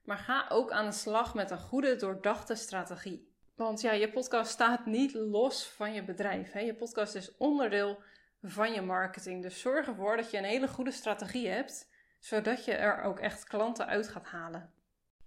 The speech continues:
En als je hier samen met mij mee aan de slag wilt, dan kun je vanaf mei weer meedoen met mijn groepstraject, genaamd Podcast Queens.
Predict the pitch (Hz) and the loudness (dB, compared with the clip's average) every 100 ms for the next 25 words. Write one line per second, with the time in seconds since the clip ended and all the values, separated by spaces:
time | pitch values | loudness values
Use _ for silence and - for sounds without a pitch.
0 | - - 220 226 233 226 240 240 233 226 | -12 0 2 2 -2 -2 0 0 0 0
1 | 262 254 220 208 226 226 214 - 214 196 | 0 0 0 0 0 0 0 0 0 0
2 | - 294 - 226 247 - 220 226 262 254 | 0 -2 4 4 4 2 0 2 0 0
3 | 233 226 220 202 185 226 302 262 220 214 | 0 0 2 0 0 4 4 4 2 2
4 | 240 214 202 202 208 208 202 190 180 - | 0 0 -4 -2 -2 -2 -4 -4 -4 0
5 | 320 330 277 269 254 294 - - 226 185 | 0 2 -2 -2 -2 -6 -12 -6 -4 -2
6 | 170 - 320 320 254 247 - 247 240 247 | -6 -4 -4 -2 -4 -4 -6 -6 -4 -6
7 | - - | -10 -16